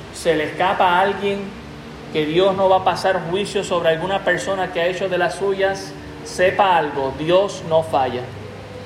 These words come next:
Dios no falla para darnos de su bendición en el momento en que lo quiera hacer y como lo, como lo hace. Y Dios tampoco falla para enviar juicio y hacerlo sobre la persona que le ha fallado a él.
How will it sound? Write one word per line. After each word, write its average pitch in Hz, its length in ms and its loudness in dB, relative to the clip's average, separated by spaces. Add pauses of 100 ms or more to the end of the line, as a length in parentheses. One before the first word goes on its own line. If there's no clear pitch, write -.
(280)
Dios 202 160 4
no 254 140 2
falla 240 360 4
para 185 220 4
darnos 202 320 0
de 202 80 -4
su 185 160 -8
bendición 180 540 -6
en 196 80 -2
el 180 80 -2
momento 180 400 -2
en 180 100 -6
que 180 100 -4
lo 160 160 0
quiera 185 260 0
hacer 208 240 -2
y 202 40 -4
como 160 300 0
lo, 151 180 2 (220)
como 151 200 -2
lo 151 160 4
hace. 180 260 -2 (420)
Y 143 100 -4
Dios 160 220 0
tampoco 175 440 2
falla 170 440 0
para 143 240 2
enviar 147 360 0
juicio 170 440 -4 (420)
y 147 140 0
hacerlo 165 480 4
sobre 143 260 0
la 139 160 4
persona 160 560 2
que 135 140 -2
le 135 100 4
ha 143 60 6
fallado 143 520 2
a 131 120 2
él. 123 100 -2